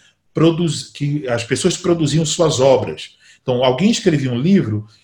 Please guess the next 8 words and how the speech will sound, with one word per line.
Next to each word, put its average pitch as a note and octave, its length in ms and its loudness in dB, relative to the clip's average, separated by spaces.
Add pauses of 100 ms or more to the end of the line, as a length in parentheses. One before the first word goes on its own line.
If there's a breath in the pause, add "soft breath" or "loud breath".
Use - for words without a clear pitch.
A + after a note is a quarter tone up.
(240 soft breath)
não E3 140 4
escreveria E3 560 4
no D#3+ 80 2
seu D#3+ 180 0
idioma, C#3+ 360 0
escreveria C3+ 800 -2 (760)
em B2+ 80 -6
latim D3 480 0